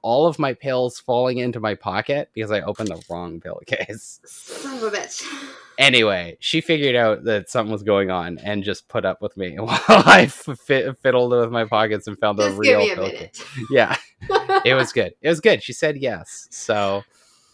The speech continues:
Speaker 2: Good.
Speaker 1: now, uh, now we're planning a wedding, and, uh,
Speaker 2: Yay.
Speaker 1: and I'm, I've got a spreadsheet going and everything, and it's good. It's, I'm in my
Speaker 2: Awesome.
Speaker 1: element.
Speaker 2: Budget, right?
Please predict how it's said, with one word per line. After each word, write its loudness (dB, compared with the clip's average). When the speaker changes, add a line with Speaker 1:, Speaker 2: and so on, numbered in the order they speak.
Speaker 2:
Good. 4
Speaker 1:
now, 6
uh, 4
now 2
we're 2
planning 0
a 0
wedding, 0
and, 0
uh, 2
Speaker 2:
Yay. -6
Speaker 1:
and -4
I'm, 0
I've -6
got 0
a -4
spreadsheet -6
going -6
and -8
everything, -8
and -12
it's -18
good. -8
It's, -20
I'm -8
in 2
my -2
Speaker 2:
Awesome. -4
Speaker 1:
element. -8
Speaker 2:
Budget, -4
right? -8